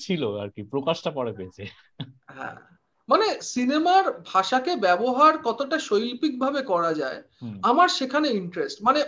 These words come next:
Speaker 2: অনেকে
Speaker 1: আচ্ছা।
Speaker 2: বলে না রিয়েলিজম, যত রিয়েল হবে। আমি বলছি যদি, যদি
Speaker 1: হুম।
Speaker 2: ধরা যাক, আহ, আমি একটা ট্যাক্সিওয়ালা ট্যাক্সিতে বসে বিড়ি খাচ্ছে, এটা একটা খুব রিয়েল দৃশ্য, আমি সেটাকে তুলে আনছি।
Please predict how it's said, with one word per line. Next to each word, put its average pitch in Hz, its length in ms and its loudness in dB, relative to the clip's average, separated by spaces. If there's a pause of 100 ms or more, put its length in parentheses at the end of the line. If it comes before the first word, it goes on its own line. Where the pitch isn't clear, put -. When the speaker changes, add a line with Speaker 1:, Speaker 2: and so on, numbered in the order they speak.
(120)
Speaker 2:
অনেকে 285 320 4
Speaker 1:
আচ্ছা। 311 120 2
Speaker 2:
বলে 349 100 0
না 311 80 4
রিয়েলিজম, 262 560 2
যত 240 220 4
রিয়েল 262 340 2
হবে। 247 180 0 (420)
আমি 277 260 6
বলছি 330 400 2
যদি, 247 360 0
যদি 269 260 -4
Speaker 1:
হুম। 214 80 -6
Speaker 2:
ধরা 254 220 4
যাক, 302 220 2 (300)
আহ, 247 320 4 (1200)
আমি 247 220 4
একটা 294 280 4
ট্যাক্সিওয়ালা 294 1040 4 (480)
ট্যাক্সিতে 240 460 0
বসে 294 280 0
বিড়ি 254 240 2
খাচ্ছে, 160 420 -6
এটা 196 140 2
একটা 269 200 -2
খুব 302 220 -2
রিয়েল 269 340 6
দৃশ্য, 262 560 -2 (380)
আমি 247 260 8
সেটাকে 277 440 0
তুলে 247 320 6
আনছি। 156 380 0